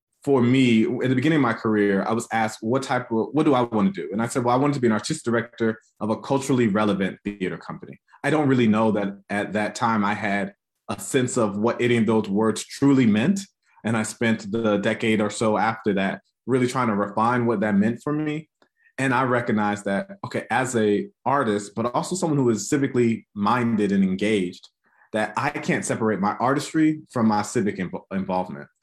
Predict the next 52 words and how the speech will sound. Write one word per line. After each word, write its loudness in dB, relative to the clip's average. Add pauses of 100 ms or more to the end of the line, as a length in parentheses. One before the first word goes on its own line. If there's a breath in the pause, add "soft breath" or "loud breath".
(340 soft breath)
So, 2 (200)
a-, 0
in 0
coming 2
to 4
True 0
Colors, 0
the -2
vision 2
that 2
I 0
have -2
for -4
the 2
organization 0
and 0
one 0
that -2
we've -6
kind -4
of -8
taken -2
up -6
as -2
our -2
mantle -2 (300 soft breath)
is -2
that 0
we 2
thrive 0
at 2
the 0
intersection -2
of 0
artistic -4
excellence -2 (200)
and -2
civic -2
engagement. -8 (340 soft breath)
And 0
right, 2
and 0
of -6
course, 0
because 0
of 2
the 0
time 0
in 2
the 0
pandemic, 0
right 0